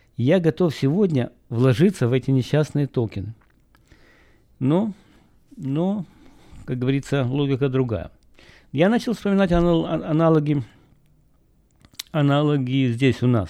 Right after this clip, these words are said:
в Америке. Первое, что пришло на ум, это почтовые марки. Есть почтовые марки, которые тоже дорожают постоянно. Вообще поч-, почтовая служба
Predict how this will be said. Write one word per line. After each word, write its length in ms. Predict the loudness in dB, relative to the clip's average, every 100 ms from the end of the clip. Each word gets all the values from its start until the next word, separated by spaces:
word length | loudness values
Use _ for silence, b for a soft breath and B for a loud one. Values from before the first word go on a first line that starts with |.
| -6
в 80 | 0
Америке. 440 | 0 0 -4 -12 b b b b _
Первое, 300 | 6 6 4
что 160 | -2
пришло 320 | -6 -4 0 0
на 100 | 0
ум, 260 | -2 -2
это 220 | -4 -4
почтовые 480 | -6 -8 -4 -2 2
марки. 440 | 2 0 -4 -12 -20 b b b b _
Есть 320 | -2 -2 -6 _
почтовые 440 | -6 -2 0 2
марки, 320 | 0 -2 -4
которые 380 | -8 -4 -2 0
тоже 260 | 0 0 0
дорожают 480 | 0 0 2 0 -2
постоянно. 460 | -8 -4 -4 -2
Вообще 320 | -4 -2 -2
поч-, 280 | 0 -4 -6 -6
почтовая 460 | -6 -2 0 0 0
служба 640 | -2 -2 -2 -2 -2